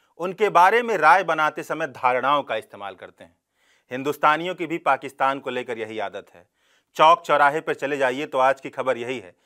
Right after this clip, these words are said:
कि बताइए कैसा देश है। इमरान खान, जो कि प्रधानमंत्री था, उस पर गोली चल गई। तो इसी पर बातचीत करने के लिए, पूरे पाकिस्तान के माहौल को जानने के लिए, उसकी पृष्ठभूमि को जानने के लिए, ताकि इस पूरी घटना को एक बड़े फलक पर देखा जा सके,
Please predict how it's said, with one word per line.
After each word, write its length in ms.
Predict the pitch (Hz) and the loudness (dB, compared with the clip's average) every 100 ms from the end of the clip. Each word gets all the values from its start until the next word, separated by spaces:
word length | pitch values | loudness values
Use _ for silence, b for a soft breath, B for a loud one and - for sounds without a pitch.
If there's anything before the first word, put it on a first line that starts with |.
| _ - | _ -16
कि 60 | |
बताइए 420 | 117 127 160 175 180 | -8 2 2 2 -2
कैसा 360 | 170 156 175 | -4 0 0
देश 240 | 160 160 - | 0 -6 -12
है। 140 | 131 _ _ _ _ _ | -20 _ _ _ _ _
इमरान 400 | 147 151 170 196 | -8 2 4 4
खान, 280 | 185 160 156 139 _ _ | 0 -4 -4 -8 _ _
जो 80 | 143 | -10
कि 100 | 151 | -8
प्रधानमंत्री 680 | 156 139 156 160 170 170 196 | -8 2 2 2 -2 -4 -6
था, 280 | 175 131 - _ _ | -4 -8 -10 _ _
उस 160 | 151 - | -12 -2
पर 160 | 226 | 0
गोली 260 | 196 196 185 | 2 2 0
चल 180 | 180 156 | 0 -2
गई। 220 | 143 131 _ _ _ _ _ - | -2 -6 _ _ _ _ _ -2
तो 80 | |
इसी 180 | 214 320 | 0 2
पर 160 | 339 294 | 2 4
बातचीत 460 | 220 208 - 220 | 6 4 0 -8
करने 300 | - 160 147 | -2 -2 -2
के 140 | 139 147 | -8 -6
लिए, 140 | 151 | -6
पूरे 240 | 180 170 180 | -4 -4 -2
पाकिस्तान 680 | 160 143 143 131 156 170 | 2 2 0 -4 -2 -2
के 120 | 165 147 | -4 -6
माहौल 400 | 127 120 156 151 | -2 2 2 0
को 140 | 139 | -6
जानने 380 | 117 127 175 160 | -6 -6 -4 -8
के 140 | 110 | -10
लिए, 260 | 92 90 95 _ _ - | -18 -20 -20 _ _ -14
उसकी 220 | - 196 | -8 -6
पृष्ठभूमि 560 | 202 - 175 180 240 | -6 -10 -8 -6 -4
को 120 | 214 170 | -4 -2
जानने 340 | 131 113 110 | -2 -4 -12
के 160 | - 101 | -16 -18
लिए, 220 | 98 113 b b - | -18 -20 b b 0
ताकि 220 | 170 196 | 0 0
इस 80 | - | -8
पूरी 240 | 196 220 | -4 -4
घटना 360 | 151 151 202 190 | -4 -6 -4 -4
को 80 | |
एक 140 | 202 120 | -4 0
बड़े 180 | 147 170 | 0 0
फलक 320 | - 180 190 | -2 -2 -2
पर 100 | 143 | -6
देखा 260 | 120 107 107 | -6 -10 -10
जा 120 | 101 | -12
सके, 340 | 101 95 104 | -14 -18 -20